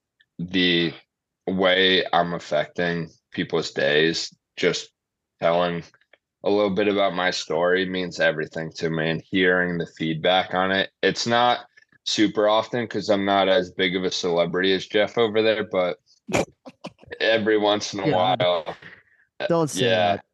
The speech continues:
Speaker 2: please. We don't need any more
Speaker 1: <laughs>
Speaker 2: tire pumps for him. He does it enough for himself. <laughs>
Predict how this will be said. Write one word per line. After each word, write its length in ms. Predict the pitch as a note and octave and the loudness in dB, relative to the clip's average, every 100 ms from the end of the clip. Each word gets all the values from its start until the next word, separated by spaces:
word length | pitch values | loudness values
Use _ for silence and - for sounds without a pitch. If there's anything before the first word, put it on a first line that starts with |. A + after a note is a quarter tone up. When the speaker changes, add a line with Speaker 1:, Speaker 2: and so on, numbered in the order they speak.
| - | -8
Speaker 2:
please. 520 | B2 A#2 A2+ - - D3 F#3+ C3+ | -4 -2 -4 -8 -4 0 2 2
We 60 | |
don't 180 | - B2+ | 0 0
need 140 | B2 | 0
any 180 | A#2+ A#2 | 0 0
more 180 | A2+ A2+ | 0 0
Speaker 1:
<laughs> 120 | - | 0
Speaker 2:
tire 180 | A#2 A2 | 0 0
pumps 320 | - A2 G#2 | 0 -2 -2
for 140 | G#2 G#2 | -4 -2
him. 320 | G2+ G#2 - - G3 | -2 -6 -10 -2 0
He 80 | |
does 240 | C#3+ D3+ C#3 | 2 2 2
it 100 | C3 | 2
enough 260 | A#2+ A2+ | 2 0
for 140 | - A2 | 0 -4
himself. 480 | A2 - G2 G2+ | -2 -2 0 0
<laughs> 40 | - | 0